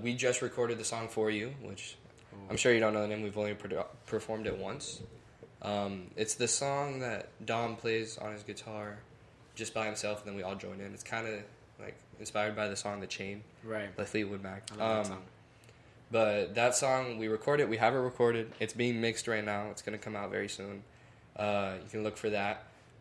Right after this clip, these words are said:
Speaker 1: Farrell's probably gonna record an E P soon. We gotta get around to that. And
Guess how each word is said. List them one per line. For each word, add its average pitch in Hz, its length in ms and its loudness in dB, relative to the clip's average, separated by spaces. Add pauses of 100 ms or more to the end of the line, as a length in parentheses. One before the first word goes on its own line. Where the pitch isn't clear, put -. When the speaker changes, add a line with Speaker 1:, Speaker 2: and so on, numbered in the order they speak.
(120)
Speaker 1:
Farrell's 113 340 2
probably 113 280 2
gonna 110 120 -2
record 110 240 -2
an 113 60 -6
E 107 100 -6
P 117 200 -6
soon. 113 400 -4 (340)
We 113 80 -6
gotta 107 160 2
get 107 140 -2
around 107 160 -2
to 107 120 -10
that. 104 300 -4
And 98 400 -8